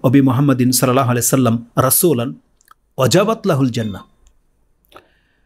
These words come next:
আবু সাঈদকে রাসূলুল্লাহ সাল্লাল্লাহু আলাইহি ওয়াসাল্লাম, অন্য বর্ণনা রয়েছে যে,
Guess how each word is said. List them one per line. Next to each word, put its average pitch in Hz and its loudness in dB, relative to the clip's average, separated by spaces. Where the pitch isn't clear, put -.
আবু 147 2
সাঈদকে 208 2
রাসূলুল্লাহ 175 2
সাল্লাল্লাহু 143 0
আলাইহি 135 2
ওয়াসাল্লাম, 120 -4
অন্য 165 2
বর্ণনা 156 0
রয়েছে 131 0
যে, 117 -6